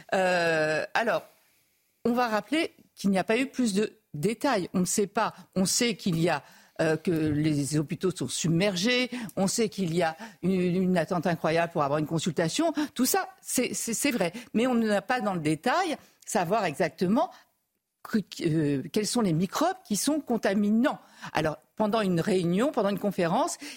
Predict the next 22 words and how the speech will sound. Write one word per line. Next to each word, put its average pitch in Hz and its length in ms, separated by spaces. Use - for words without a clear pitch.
il 208 120
a 208 40
été 202 180
question 214 320
d'une 233 220
bactérie, 202 720
Mycoplasma 185 920
pneumoniae. 180 680
Je 165 160
vais 175 180
y 160 60
revenir 156 360
dans 139 100
le 139 40
détail. 254 380
Mais 285 140
ce 311 120
peut 240 220
être 220 220
aussi, 359 280
tout 294 100
simplement, 202 720